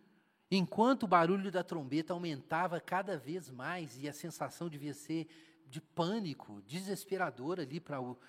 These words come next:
para o povo que assistia, Deu-, Moisés falava e Deus respondia com a voz de trovão. Imagine isso. O povo começou a notar que quando o trovão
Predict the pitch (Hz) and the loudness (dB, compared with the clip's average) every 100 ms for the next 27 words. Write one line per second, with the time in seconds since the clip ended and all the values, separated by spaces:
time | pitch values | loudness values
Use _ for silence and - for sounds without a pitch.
0 | - _ 143 131 - 160 139 135 139 - | -20 _ -2 -2 0 0 0 -2 -6 -6
1 | - - 170 226 156 - - - - - | -8 -6 -2 0 0 -2 -16 -20 -20 -20
2 | - _ 135 220 233 175 214 170 208 233 | -20 _ 4 6 6 6 6 8 6 6
3 | - 185 165 240 269 214 226 262 196 226 | 10 12 12 10 10 4 4 4 4 4
4 | 302 - - 269 185 139 123 254 254 135 | 2 0 0 0 0 -4 0 2 2 0
5 | 110 - - - 226 196 160 233 226 240 | -4 -14 -20 -2 4 4 6 4 4 2
6 | 240 170 190 208 151 156 180 226 285 247 | 2 4 2 4 2 -2 -2 -2 0 0
7 | 226 - - - 196 - 233 247 262 240 | -2 -8 -20 -8 -8 2 0 2 0 0
8 | - 233 220 - 185 208 254 262 254 254 | 2 4 4 6 6 6 4 0 0 0
9 | - 233 170 120 170 175 160 135 | 4 6 6 2 2 2 2 -2